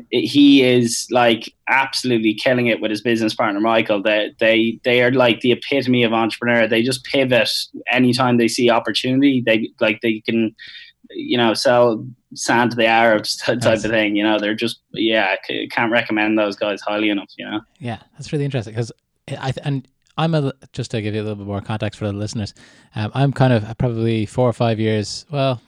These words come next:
Speaker 2: four, well, I'm thirty-one, yeah, so four years or so, um, uh, further down the line from I D T, uh, than you. And I've seen it kinda start to come full circle. So it's like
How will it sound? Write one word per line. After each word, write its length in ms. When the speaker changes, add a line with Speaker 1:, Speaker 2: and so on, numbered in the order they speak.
Speaker 2:
four, 320
well, 80
I'm 100
thirty-one, 540
yeah, 140
so 220
four 200
years 220
or 60
so, 260
um, 400
uh, 240
further 280
down 200
the 80
line 240
from 240
I 140
D 80
T, 300
uh, 140
than 160
you. 240
And 260
I've 200
seen 260
it 120
kinda 520
start 280
to 40
come 240
full 240
circle. 400
So 180
it's 140
like 200